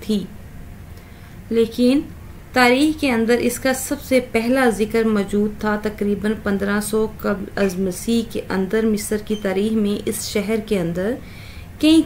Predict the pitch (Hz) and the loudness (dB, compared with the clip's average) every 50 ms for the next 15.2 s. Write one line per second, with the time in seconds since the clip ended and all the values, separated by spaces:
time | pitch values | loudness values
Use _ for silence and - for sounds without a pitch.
0 | - - 269 262 247 254 254 247 240 233 247 240 233 220 190 190 190 208 214 240 | 4 4 6 8 8 8 8 8 6 6 4 4 2 0 2 2 0 2 2 2
1 | 269 302 - - - - - 196 170 160 160 165 - - - - - - - - | 0 -2 -6 -10 -10 -4 0 2 2 2 2 0 -8 -12 -14 -14 -14 -4 2 6
2 | 226 240 - - 226 - - 247 247 - 220 214 220 226 254 294 302 - - - | 6 6 6 4 0 0 0 0 2 0 0 2 2 2 2 0 -2 -4 -4 -2
3 | 202 190 202 202 202 196 190 190 196 190 190 196 196 226 254 277 269 - 214 214 | -2 0 0 0 2 2 2 2 2 0 0 0 2 2 0 0 -2 -4 -6 -2
4 | - 233 233 226 - 208 196 190 196 196 170 160 156 160 165 - - 165 160 156 | 2 2 0 2 0 -2 0 0 2 2 2 0 0 -2 -4 -6 -6 -6 -6 -6
5 | - - 214 - - - - - - - - - - - - - - - - - | -6 -8 -10 -12 -14 -16 -16 -16 -16 -16 -16 -16 -16 -16 -14 -14 -14 -16 -16 -16
6 | - - - - - - 240 254 302 330 339 320 330 311 262 254 262 254 208 247 | -16 -16 -14 -12 -6 -2 2 4 6 6 8 8 6 6 4 4 4 4 6 6
7 | 262 277 285 302 302 294 285 262 247 254 247 247 - 254 247 254 254 247 240 240 | 6 6 6 6 6 4 4 4 4 2 2 2 2 2 4 4 4 4 4 4
8 | 254 269 294 285 - - - - - - - - 247 254 240 208 202 - - - | 4 2 2 -2 -6 -12 -16 -18 -10 0 4 8 8 10 10 8 6 0 -10 -16
9 | - - - - - - - 240 247 254 262 294 285 269 254 226 208 202 185 180 | -18 -18 -18 -18 -14 -4 2 4 4 4 4 4 4 4 4 4 4 4 2 0
10 | 196 196 196 - - - 254 262 254 247 247 247 240 233 240 240 240 - 240 240 | -2 -4 -6 -6 -2 2 2 4 4 4 4 4 4 4 4 4 2 2 0 0
11 | 226 214 202 202 202 185 175 165 165 170 170 - 180 - - - - - - - | 0 0 -2 -2 -2 -2 -2 -2 -4 -4 -6 -8 -10 -14 -16 -16 -16 -16 -16 -16
12 | - - - - - 254 262 294 349 370 - - - - - - - - - - | -16 -10 -2 2 4 6 6 6 4 2 -4 -12 -16 -18 -18 -18 -18 -18 -16 -16
13 | - - - - - - - - - - - - - - - - 285 302 294 - | -16 -16 -14 -14 -14 -14 -14 -16 -16 -18 -18 -18 -14 -10 -4 0 2 2 2 2
14 | 330 320 330 - - 285 285 285 - - 320 320 311 - 277 247 240 - 240 226 | 0 0 0 -2 -2 -2 -2 0 2 2 2 4 4 4 2 2 2 4 2 2
15 | 208 190 190 | 2 2 0